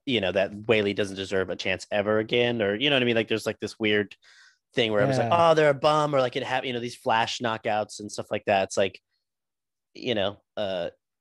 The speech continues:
Speaker 1: I, I, I, yeah, Car-, Carla definitely deserves it. We definitely wanna see that again, 'cause I think we're gonna s-, I think we're gonna see Weili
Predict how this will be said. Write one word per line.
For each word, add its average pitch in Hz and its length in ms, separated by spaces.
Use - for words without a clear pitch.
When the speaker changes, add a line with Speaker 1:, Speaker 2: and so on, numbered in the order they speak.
Speaker 1:
I, 120 180
I, 135 100
I, 139 120
yeah, 110 260
Car-, - 240
Carla 143 340
definitely 123 320
deserves 107 400
it. 110 80
We 110 80
definitely 120 320
wanna 113 160
see 110 220
that 101 240
again, 101 400
'cause 107 180
I 104 80
think 117 160
we're 117 120
gonna 107 180
s-, - 200
I 120 120
think 156 200
we're 131 80
gonna 120 220
see 117 180
Weili 101 560